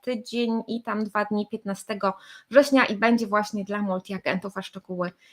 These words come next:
już niedługo. Bardzo wam dziękuję za dzisiejsze spotkanie. Ja zaraz pędzę już, bo za dwadzieścia minut się zaczyna Forum Assistance, czternaste Forum Assistance, na którym, e, bardzo chcę być na rozpoczęciu, więc,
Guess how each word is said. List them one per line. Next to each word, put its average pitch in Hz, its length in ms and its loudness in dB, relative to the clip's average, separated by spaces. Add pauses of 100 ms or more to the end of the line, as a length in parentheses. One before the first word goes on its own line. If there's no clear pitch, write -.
(160)
już - 260 -8
niedługo. 208 600 0
Bardzo 262 360 6
wam 262 220 4
dziękuję 262 340 2
za 262 100 2
dzisiejsze 262 340 -2
spotkanie. 262 440 2
Ja 247 100 2
zaraz 233 320 -2
pędzę 240 340 0
już, 220 220 -6
bo 254 400 4
za 269 240 2 (320)
dwadzieścia 277 480 -4
minut 247 280 0
się 233 100 -6
zaczyna 220 380 -2
Forum 214 380 0
Assistance, 190 600 -2 (640)
czternaste 185 520 -4
Forum - 260 -8
Assistance, 180 540 -6 (380)
na 208 80 0
którym, 214 380 0 (260)
e, 214 160 6
bardzo 247 300 6
chcę 226 160 -2
być 208 220 -2
na 233 120 4
rozpoczęciu, 202 760 0
więc, 185 300 -4